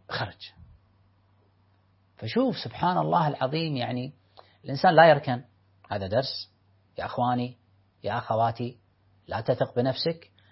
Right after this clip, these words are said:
لا تثق إلا إذا وطأت بقدمك هذه باب الجنة. قبل ذلك كن على حذر. كن على حذر.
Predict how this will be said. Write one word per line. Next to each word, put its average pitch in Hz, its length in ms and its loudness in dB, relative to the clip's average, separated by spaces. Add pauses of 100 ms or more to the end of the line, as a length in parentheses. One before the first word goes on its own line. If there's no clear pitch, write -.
(100)
لا 185 180 6
تثق 185 420 -2
إلا 190 360 0
إذا 127 160 2
وطأت 202 720 8 (360)
بقدمك 131 680 4
هذه 180 680 2
باب 117 200 6
الجنة. 92 360 -8 (2250)
قبل 180 240 8
ذلك 196 540 6 (220)
كن 175 380 -2
على 165 280 2
حذر. 101 360 -2 (1600)
كن 175 180 2
على 170 240 10
حذر. 196 400 10